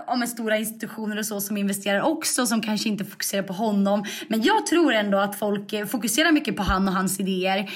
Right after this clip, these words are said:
eh, men också såklart bolaget och potentialen i det. Och det är ju väldigt omtalat. Och framförallt nu när det är så pass många andra biltillverkare som kommer med, eh, egna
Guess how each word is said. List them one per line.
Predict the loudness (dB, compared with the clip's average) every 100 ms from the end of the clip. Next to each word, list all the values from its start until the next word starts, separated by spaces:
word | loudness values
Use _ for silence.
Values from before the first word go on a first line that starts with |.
| -12 -2
eh, | 2
men | 2 4 2 2
också | 0 0
såklart | 0 0 2 2 2
bolaget | 0 2 2 2
och | -2
potentialen | -2 0 0 2 2 4 4 4 2
i | 2
det. | 2 0 -2 -6 -4
Och | -4
det | 0
är | 2
ju | 2
väldigt | 2 2 2 0 0
omtalat. | 0 0 0 2 2 2 -2 -6
Och | 0
framförallt | 2 4 4
nu | 4 4
när | 2
det | 0 -2 -8 -4
är | 0 2
så | 0
pass | -4 0
många | 0 2
andra | 2 2
biltillverkare | 2 0 0 0 0 0 -2
som | -2
kommer | 2 4 4 4
med, | 2 2 0 2
eh, | 2 2 0 -2 -2
egna | 2 4 4